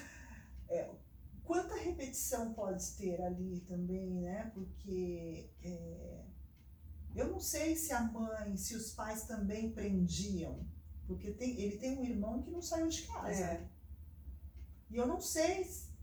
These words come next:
Speaker 1: o que aconteceu com ele, pra ele sair de casa. Eu não sei se ele também não tinha uma coisa de, de estar preso, porque o processo dele enquanto pai também era de prender os filhos.
Speaker 2: Uhum.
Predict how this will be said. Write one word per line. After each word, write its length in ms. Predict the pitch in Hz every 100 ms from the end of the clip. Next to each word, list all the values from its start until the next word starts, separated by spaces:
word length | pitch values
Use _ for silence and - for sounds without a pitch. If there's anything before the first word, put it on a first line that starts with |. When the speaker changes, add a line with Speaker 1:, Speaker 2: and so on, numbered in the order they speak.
| -
Speaker 1:
o 120 | 220
que 120 | -
aconteceu 580 | 247 254 226 226 233 220
com 260 | 247 240 214
ele, 480 | 170 165 165 170 185 - - - -
pra 180 | - 196
ele 160 | 190 180
sair 260 | - 175
de 140 | 175 -
casa. 460 | 175 151 151 - - - - - - - - - -
Eu 100 | 185
não 120 | 202
sei 240 | - 339
se 100 | 339 359
ele 140 | 302
também 400 | 285 247 226 220
não 140 | 214 196
tinha 220 | - 208
uma 160 | 196
coisa 260 | - 190 190
de, 300 | 180 202 -
de 200 | - 196
estar 440 | 190 - 202 202 196
preso, 460 | 185 175 170 190
porque 340 | - - 208 - - - -
o 80 |
processo 640 | 190 214 202 - 269 285 247
dele 220 | 247 226
enquanto 420 | 226 233 202 190 -
pai 540 | 196 196 233 262 185 - -
também 380 | 226 208 185 190
era 120 | 202
de 100 | 208
prender 360 | - 226 226 214
os 180 | - -
filhos. 680 | - 180 170 180 - - - - - - - - - - - -
Speaker 2:
Uhum. 500 | 277 285 214 202 208